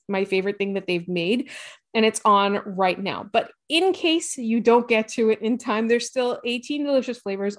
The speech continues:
All of them are made with real chocolate. All of them are low in sugar, low in calorie, high in protein. Th-, you'll get the energy. It's like a treat. You'll love it. So go to built dot com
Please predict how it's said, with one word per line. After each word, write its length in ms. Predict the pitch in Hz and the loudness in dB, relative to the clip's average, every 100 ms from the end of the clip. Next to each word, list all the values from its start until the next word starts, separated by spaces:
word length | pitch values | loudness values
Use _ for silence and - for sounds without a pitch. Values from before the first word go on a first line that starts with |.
| - | -2
All 200 | 226 254 | 0 2
of 80 | 226 | 0
them 160 | 220 | 0
are 100 | 196 | -2
made 260 | 185 185 208 | -2 -4 -4
with 160 | 262 302 | -6 -2
real 140 | 311 | -2
chocolate. 460 | 302 202 196 190 - _ _ _ - | 2 0 0 -4 -4 _ _ _ 2
All 260 | 247 269 | 4 6
of 120 | 285 | 4
them 240 | 226 208 208 | 2 0 0
are 220 | 180 185 | -2 -2
low 440 | 185 185 196 220 277 | -4 -2 2 4 4
in 120 | 320 | 0
sugar, 640 | - - 196 190 202 202 _ _ _ _ _ _ _ 202 | -6 -6 -4 -2 -4 -6 _ _ _ _ _ _ _ 0
low 380 | 202 214 214 | 4 6 6
in 120 | 277 302 | 2 0
calorie, 720 | 269 226 220 220 226 226 - | -2 0 0 0 -2 -4 -10
high 560 | _ _ 226 220 214 208 | _ _ -2 2 4 2
in 260 | 208 214 202 | 0 -4 -6
protein. 1000 | - - 190 190 - 202 196 - 202 202 | -8 -2 -2 -2 -10 -6 -4 -6 -8 -14
Th-, 120 | - | 0
you'll 160 | 208 196 | 2 2
get 240 | 190 - | 0 -2
the 120 | - 254 | -4 2
energy. 600 | 269 285 254 277 269 202 | 4 4 2 -2 -2 -2
It's 180 | 208 | -4
like 120 | 196 185 | -8 -10
a 80 | |
treat. 460 | - - 262 269 - | -12 -4 0 0 0
You'll 160 | 214 202 | 0 2
love 260 | 214 233 | 4 4
it. 140 | 233 240 | 2 -2
So 140 | - 202 | -8 -2
go 140 | 208 | 0
to 60 | 185 | -2
built 380 | 180 247 302 - | 0 -2 -2 -2
dot 220 | 370 359 | -2 -2
com 360 | 247 233 269 | -2 0 -2